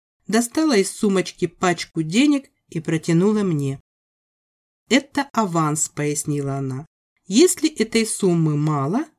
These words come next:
сразу скажите, я добавлю». Я пересчитала купюру. Сумма была вполне достаточной.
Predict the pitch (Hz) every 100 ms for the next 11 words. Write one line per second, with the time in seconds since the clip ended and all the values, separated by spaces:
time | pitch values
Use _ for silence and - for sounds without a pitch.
0 | _ _ - - 277 311 240 - 185 170
1 | 170 - 170 233 202 165 147 143 143 160
2 | - _ _ _ _ 226 339 254 202 185
3 | - 208 208 196 190 160 160 147 156 _
4 | _ _ _ _ - - 330 339 339 294
5 | 294 294 - 180 165 170 185 202 - 147
6 | 139 - - 156 160